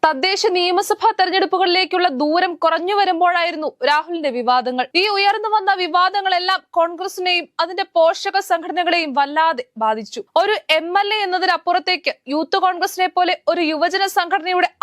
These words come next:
അധ്യക്ഷനായി തുടരുന്നത് കൂടിയായിരുന്നു വിഷയത്തിന്റെ ഗൗരവം വർദ്ധിപ്പിച്ചത്. സംഘടനാ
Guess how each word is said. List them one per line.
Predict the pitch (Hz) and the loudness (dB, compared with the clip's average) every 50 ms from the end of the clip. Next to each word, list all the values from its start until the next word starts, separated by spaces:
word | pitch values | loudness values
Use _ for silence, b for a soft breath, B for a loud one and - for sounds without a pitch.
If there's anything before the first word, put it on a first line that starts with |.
| 269 285 | -2 -2
അധ്യക്ഷനായി | 262 - 359 359 - - 370 359 349 359 370 302 339 | -2 -2 -4 -4 -4 -4 -2 0 0 0 -2 -4 -4
തുടരുന്നത് | 311 277 330 339 320 349 339 359 294 330 | -2 -2 -2 0 0 0 0 0 0 -2
കൂടിയായിരുന്നു | 339 330 339 339 349 339 320 302 311 - - _ - | 0 0 2 2 2 0 -2 -4 -6 -6 -6 _ -2
വിഷയത്തിന്റെ | 294 330 339 392 381 381 - 381 370 330 359 262 247 294 | -2 0 0 0 0 0 -2 -4 -2 -2 -2 0 0 0
ഗൗരവം | 302 320 330 349 285 277 - _ 208 | 0 0 0 -2 -2 -4 -6 _ -2
വർദ്ധിപ്പിച്ചത്. | 233 - 214 208 240 208 254 214 - 269 214 240 - - _ _ _ - - - | -2 0 0 -4 -8 -8 -6 -4 -2 0 0 0 -2 -4 _ _ _ -4 0 2
സംഘടനാ | 359 349 349 370 370 381 - 381 403 | 2 2 2 2 0 2 2 2 2